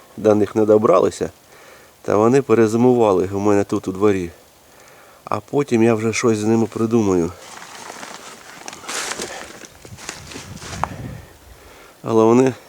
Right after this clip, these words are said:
головне треба залишати їм їсти. Мої красунчики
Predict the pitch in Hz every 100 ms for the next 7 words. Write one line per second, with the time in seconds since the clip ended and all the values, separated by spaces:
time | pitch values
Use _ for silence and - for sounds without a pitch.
0 | - - - 107 104 113 117 104 107 104
1 | - - - - - - 98 101 98 107
2 | 98 104 101 104 101 98 87 - 85 -
3 | - _ _ _ _ - - - - _
4 | _ _ - 117 120 - 110 - 113 98
5 | - 98